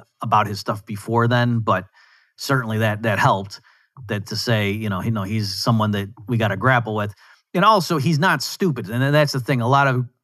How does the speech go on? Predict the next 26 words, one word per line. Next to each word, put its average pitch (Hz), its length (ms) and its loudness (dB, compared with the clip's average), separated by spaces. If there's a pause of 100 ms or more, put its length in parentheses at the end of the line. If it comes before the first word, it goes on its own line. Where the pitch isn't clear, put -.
critics 147 340 2
of 123 120 -2
Krugman 139 220 2
are - 20 4
like, 131 160 2
"Oh 220 100 2
my 180 140 2
gosh, 180 320 0
Bob, 165 200 4
this 160 120 -4
guy's 165 200 -2
such 156 180 0
an 151 140 0
idiot." 160 360 2 (320)
And 175 120 2
no, 202 180 4
he's 131 120 2
not. 139 220 2
If 104 80 -10
he 190 100 2
were 165 100 4
an 147 60 2
idiot, 135 420 2
I 123 120 0
wouldn't 131 280 2
have 113 220 2